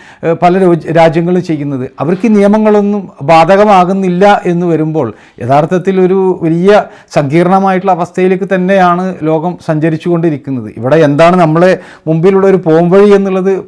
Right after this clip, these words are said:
ഉറ്റ്-, ഉറ്റാലോചിക്കേണ്ട ഒരു വിഷയമാണ്. ഇപ്പോൾ ബെഞ്ചമിൻ നെതന്യാഹു തന്നെ ഒന്ന് ആലോചിച്ച് നോക്കി, ഈ വിഷയത്തെ പൊളിറ്റിക്കലി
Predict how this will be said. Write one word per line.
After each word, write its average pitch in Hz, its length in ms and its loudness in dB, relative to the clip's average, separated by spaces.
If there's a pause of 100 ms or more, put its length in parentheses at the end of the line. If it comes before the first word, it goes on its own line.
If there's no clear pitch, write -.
(100)
ഉറ്റ്-, 160 240 -14
ഉറ്റാലോചിക്കേണ്ട 196 680 0
ഒരു 214 80 2
വിഷയമാണ്. 151 460 -2
ഇപ്പോൾ - 280 -14
ബെഞ്ചമിൻ 175 480 2
നെതന്യാഹു 202 500 2
തന്നെ 190 420 0
ഒന്ന് 180 140 2
ആലോചിച്ച് 190 380 2
നോക്കി, 185 240 -4
ഈ 165 100 0
വിഷയത്തെ 180 420 -2
പൊളിറ്റിക്കലി 190 880 0